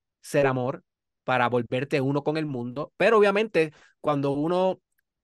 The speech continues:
y aquí, ¿verdad? Poniendo, poniéndonos desde la posición del gurú, desde, del, desde el que hace el contenido, como que uno no va a convencer a la masa de que te siga diciéndole esas cosas, solamente uno va a convencer al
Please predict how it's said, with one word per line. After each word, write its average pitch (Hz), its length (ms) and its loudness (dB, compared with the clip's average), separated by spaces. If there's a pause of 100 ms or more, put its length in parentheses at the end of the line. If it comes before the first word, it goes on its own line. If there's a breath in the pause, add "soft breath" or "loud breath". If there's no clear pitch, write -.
(200)
y 135 160 -6
aquí, 165 280 -2
¿verdad? 156 200 0
Poniendo, 151 420 -6 (120)
poniéndonos 147 480 -2
desde 143 200 -2
la 135 100 0
posición 135 360 -4
del 120 200 -6
gurú, 151 420 0
desde, 123 440 -6
del, 135 320 -6 (160)
desde 139 300 -4
el 131 100 -6
que 131 120 -6
hace 143 180 -4
el 156 100 -4
contenido, 143 640 -4 (720)
como 156 180 0
que 151 260 0 (160)
uno 202 200 4
no 226 100 4
va 226 80 6
a 220 40 -8
convencer 196 680 0
a 139 140 -4
la 131 100 -2
masa 151 400 -4 (520)
de 139 140 -4
que 147 120 -6
te 147 160 -6
siga 185 280 0
diciéndole 160 440 -4
esas 143 160 -8
cosas, 170 340 -4
solamente 151 400 -2
uno 160 80 -2
va 156 80 2
a 156 60 -2
convencer 151 480 -2
al 151 200 -2